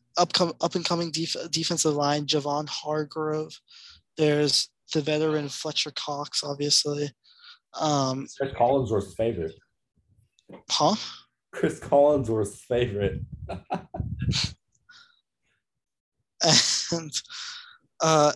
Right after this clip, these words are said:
Speaker 1: and then the secondary, James Bradbury, Darius Slay, just monster corners picking off every quarterback this season.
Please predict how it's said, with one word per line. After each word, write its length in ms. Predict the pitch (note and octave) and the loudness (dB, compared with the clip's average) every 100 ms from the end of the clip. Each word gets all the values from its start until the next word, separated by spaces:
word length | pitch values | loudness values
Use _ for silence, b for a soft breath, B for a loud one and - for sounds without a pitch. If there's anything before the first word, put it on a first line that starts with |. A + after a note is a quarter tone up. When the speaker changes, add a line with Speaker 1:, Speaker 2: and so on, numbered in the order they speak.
| - | 2
Speaker 1:
and 120 | D#3 | 2
then 80 | E3+ | 4
the 100 | E3+ | 4
secondary, 680 | - F3 E3 D3+ C#3+ C#3 | 4 0 0 2 4 2
James 320 | C3+ D3+ D3+ C#3 | 0 -2 -2 -4
Bradbury, 680 | D3 C#3+ C#3+ C#3+ C#3+ C#3 C#3 | -2 -2 -2 -2 -2 -2 -4
Darius 440 | D3 D3 D3+ C#3+ | -4 -2 0 2
Slay, 680 | - - D3 C#3+ C#3+ D3 D3 _ b b - _ _ - | 2 2 -2 -2 -2 -4 -6 _ b b -20 _ _ -2
just 340 | D#3+ D3+ - _ - - F3+ | 4 4 2 _ -20 -10 0
monster 600 | D#3+ D3+ D3+ C#3 - C#3 | 4 6 6 2 0 -2
corners 680 | - D3 C#3 C#3 C#3 C#3 - | 0 0 2 0 -2 -2 -4
picking 340 | - E3 D#3+ D3 | 0 2 2 0
off 200 | C#3+ - | 0 -2
every 400 | - D3+ C#3 C#3+ | 0 0 0 -4
quarterback 580 | C3+ D3+ D3 - - - - - _ _ _ _ - | -4 -6 -4 -6 -8 -8 -14 -18 _ _ _ _ -2
this 120 | D#3+ | 0
season. 420 | - F2 E2 F2 | 2 0 -4 -8